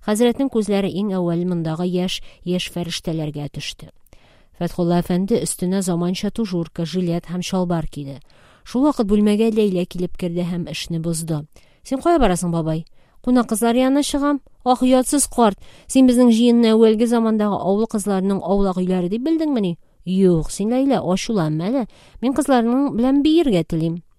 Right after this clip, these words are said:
Ләйлә бабасын мыскыл итеп йөзен җыерды да: «Урыныңда гына утыр,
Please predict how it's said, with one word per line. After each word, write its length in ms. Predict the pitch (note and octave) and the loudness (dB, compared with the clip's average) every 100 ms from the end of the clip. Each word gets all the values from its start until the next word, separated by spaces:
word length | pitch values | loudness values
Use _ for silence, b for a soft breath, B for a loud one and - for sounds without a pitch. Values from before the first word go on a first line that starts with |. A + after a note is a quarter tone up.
| _ b b b | _ b b b
Ләйлә 320 | E3+ F3 F3+ A#3 | -2 0 2 4
бабасын 440 | G#3 F3+ F3 G3+ | 6 4 2 0
мыскыл 380 | E3+ - - G#3 | -2 -4 -4 -4
итеп 200 | G#3+ F#3 | -2 -2
йөзен 240 | F3+ F3 E3+ | -2 0 -2
җыерды 360 | D#3 D#3+ F3+ | -2 -6 -4
да: 180 | F#3+ G#3+ - b b - | -4 -4 -6 b b 0
«Урыныңда 460 | G#3+ G#3+ G3+ F#3 | 2 4 2 0
гына 200 | F3 F#3 | 2 0
утыр, 280 | G#3+ - E3+ | 0 -2 -4